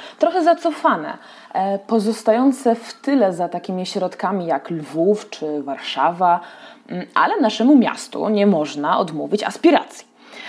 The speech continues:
Tak i naukowych, jak i przemysłowych, ale i artystycznych. E,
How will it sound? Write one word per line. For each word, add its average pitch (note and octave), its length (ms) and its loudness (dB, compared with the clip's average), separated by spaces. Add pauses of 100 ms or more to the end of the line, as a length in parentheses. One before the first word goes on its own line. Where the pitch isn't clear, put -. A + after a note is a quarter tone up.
(500)
Tak - 180 -2
i F#4+ 60 10
naukowych, A#3+ 880 2
jak F3+ 300 0
i D3+ 80 -6
przemysłowych, D3 1300 -6
ale F3+ 420 -2
i F3+ 320 -8
artystycznych. G#3 1000 -6 (640)
E, G3 200 0